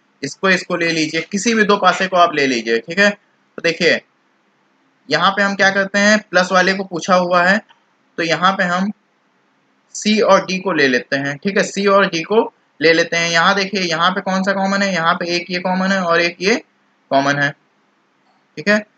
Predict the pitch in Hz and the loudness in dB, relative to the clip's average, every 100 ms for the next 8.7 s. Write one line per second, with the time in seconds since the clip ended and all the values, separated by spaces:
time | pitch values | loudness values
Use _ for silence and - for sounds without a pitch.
0 | _ _ 147 156 165 190 196 214 202 175 | _ _ 0 0 2 0 0 -2 -4 -2
1 | 180 196 196 196 196 196 185 175 175 208 | -2 -2 -2 0 0 0 0 0 0 -2
2 | 190 180 196 - 180 202 170 165 170 _ | -2 -4 -4 -4 -4 -4 -4 -6 -8 _
3 | _ _ _ _ _ 190 202 - 165 165 | _ _ _ _ _ -8 -6 -2 0 2
4 | 190 185 185 - 175 202 214 196 208 208 | 0 0 -4 -6 -4 -2 0 2 2 2
5 | 202 214 196 190 202 190 196 196 185 196 | 2 2 0 0 0 0 -2 -2 0 0
6 | 196 202 - _ _ _ - 156 170 208 | 0 -2 -8 _ _ _ -4 -2 2 2
7 | 214 208 208 202 151 117 - _ _ _ | 0 2 2 2 2 0 0 _ _ _
8 | 180 196 196 196 190 139 | 0 4 4 2 -2 -4